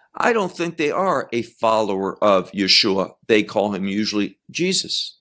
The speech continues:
There's many so-called, not all, but there's many so-called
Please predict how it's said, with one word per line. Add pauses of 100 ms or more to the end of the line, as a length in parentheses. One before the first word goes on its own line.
(360)
There's
many
so-called, (100)
not
all, (680)
but
there's
many (360)
so-called